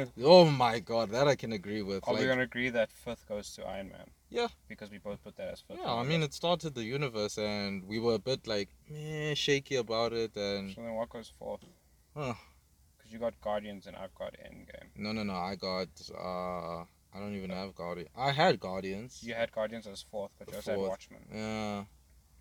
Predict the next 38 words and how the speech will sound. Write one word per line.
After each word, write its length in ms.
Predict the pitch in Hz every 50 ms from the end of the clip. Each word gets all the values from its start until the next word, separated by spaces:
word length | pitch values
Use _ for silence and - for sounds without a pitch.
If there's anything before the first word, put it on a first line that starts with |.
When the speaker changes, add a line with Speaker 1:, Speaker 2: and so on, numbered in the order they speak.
| - - - - - - - - -
Speaker 2:
I 60 | 123
wouldn't 320 | 147 165 170 160 131 110
put 320 | - - - 143 135 120 104 - - - -
Watchmen 500 | 90 98 101 101 - - 101 95 92 92
as, 240 | 90 90 85 - 90
like, 240 | 85 85 85 - - - - -
the 60 | 98
Speaker 1:
Top. 100 | 95 -
Speaker 2:
best, 300 | 92 95 95 95 - - -
Speaker 1:
Okay. 200 | 87 85 85 85
Speaker 2:
best, 320 | 95 98 - - - - -
you 80 | 90
know. 260 | 90 92 90 90 90 - -
It's 160 | 147 147 -
a 40 | 202
very 260 | 175 180 202 202 185
good 180 | 139 - 120 113
movie. 220 | 110 104 101 98
It's 160 | 98 95 - 131
not 140 | 131 127
for 100 | - - 101
everyone. 380 | 101 95 101 101 92 92 98
The 80 | 98 113
series, 540 | - - 156 160 147 127 107 104 101 98 -
the 100 | - 104
limited 400 | 107 120 139 139 - 123 104 -
series 340 | - - 107 101 95 92 95
is 120 | 92 85
much 260 | 92 92 90 87 - -
better 240 | 98 92 92 92 85
'cause 220 | - - 90 87
it's, 220 | 90 85 - - 95
like, 160 | 90 90 - -
the 100 | - 87
sequel 460 | - - - 98 87 - 92 87 85
of 100 | 85 71
it 220 | 85 85 85 - 85
and 260 | 85 82 80 80